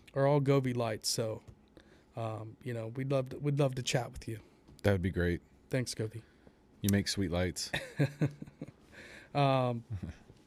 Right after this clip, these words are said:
Speaker 1: but, uh, y-, you know, like I said, it's three and a half hours away. So it's what I feel like Ohio, Kentucky, West Virginia is really in, in, uh, really Michigan as well, but just a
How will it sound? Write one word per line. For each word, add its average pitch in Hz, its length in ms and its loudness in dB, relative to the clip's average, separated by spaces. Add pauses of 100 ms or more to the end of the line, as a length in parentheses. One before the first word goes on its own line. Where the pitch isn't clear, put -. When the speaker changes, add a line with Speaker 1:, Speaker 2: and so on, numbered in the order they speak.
(200)
Speaker 1:
but, 143 380 4
uh, 131 320 0 (160)
y-, 147 220 -10
you 165 160 4
know, 135 80 4
like 147 180 6
I - 40 -8
said, 156 260 4
it's - 220 -2 (180)
three 180 160 4
and 185 60 2
a 185 40 0
half 180 200 2
hours 151 240 2
away. 156 220 4
So 139 480 2
it's - 340 -4 (400)
what 190 140 6
I 262 100 2
feel 160 320 6
like 131 240 4
Ohio, 147 640 4
Kentucky, 143 640 0
West 135 300 2
Virginia 135 680 2 (420)
is 143 240 2
really 151 500 6
in, 143 200 4
in, 139 360 4 (280)
uh, 117 100 -6 (480)
really 147 320 6
Michigan 123 460 -2
as 117 120 -8
well, 123 360 0 (420)
but 139 120 2
just 165 260 2
a 123 80 2